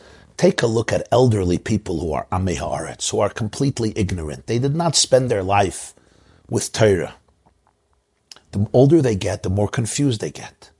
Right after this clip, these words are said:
Ziknei Torah, kol zman, the older they get, the more settled they become. This is not something that happens in one moment. You don't get old in a single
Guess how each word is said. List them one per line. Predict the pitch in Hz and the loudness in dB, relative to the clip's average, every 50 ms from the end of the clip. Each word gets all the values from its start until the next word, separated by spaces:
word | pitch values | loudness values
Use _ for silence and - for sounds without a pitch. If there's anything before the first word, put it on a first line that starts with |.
| _ _ _ _ _ _ - - _ - | _ _ _ _ _ _ -20 -20 _ -4
Ziknei | 107 98 131 175 - - 151 143 127 117 | 0 4 4 4 4 4 2 2 0 0
Torah, | - - 143 147 147 127 110 - | 2 2 4 4 4 2 0 -2
kol | - - - - - 175 180 175 160 127 | -4 -6 -4 -2 0 2 2 2 2 2
zman, | 107 110 127 139 147 156 151 117 90 82 78 71 | 2 2 2 0 0 0 -2 -4 -6 -8 -12 -16
the | - 98 120 - | -8 -8 -8 0
older | - 131 151 175 160 175 170 139 | 4 4 6 6 6 4 4 2
they | 135 127 117 | 2 0 0
get, | 107 123 123 131 127 - - - | 0 -2 -2 -2 -4 -8 -10 -6
the | 110 | -6
more | 104 107 113 110 | -4 -2 -2 -2
settled | - - - 120 117 113 101 95 82 | 0 0 0 0 0 0 0 -2 -4
they | 82 78 | -6 -8
become. | - 80 - - 82 76 - _ _ _ _ _ _ _ _ _ _ _ _ _ _ _ _ _ _ _ _ _ _ _ _ _ - | -8 -10 -12 -10 -12 -12 -12 _ _ _ _ _ _ _ _ _ _ _ _ _ _ _ _ _ _ _ _ _ _ _ _ _ 0
This | 190 190 - 165 | 2 4 4 4
is | 135 117 | 4 2
not | 160 165 - | 0 0 0
something | - 170 170 156 | 0 0 0 0
that | 127 113 104 | 0 -2 -2
happens | - - 143 143 - - 101 87 85 | -2 -4 -4 -4 -6 -8 -6 -4 -4
in | 107 95 95 | -4 -2 -2
one | 98 113 98 92 | -2 0 0 0
moment. | 92 95 120 113 92 73 - | 0 -2 -2 -2 -4 -4 -4
You | 104 | -2
don't | 110 143 170 170 | 0 2 2 2
get | 147 139 110 - - | 2 2 0 2 4
old | 113 120 120 107 92 87 90 95 - - | 6 6 6 6 4 0 -4 -8 -10 -10
in | 92 82 | -10 -10
a | - - | -6 -4
single | - - - 113 98 82 73 76 | -2 0 0 0 -2 -4 -6 -10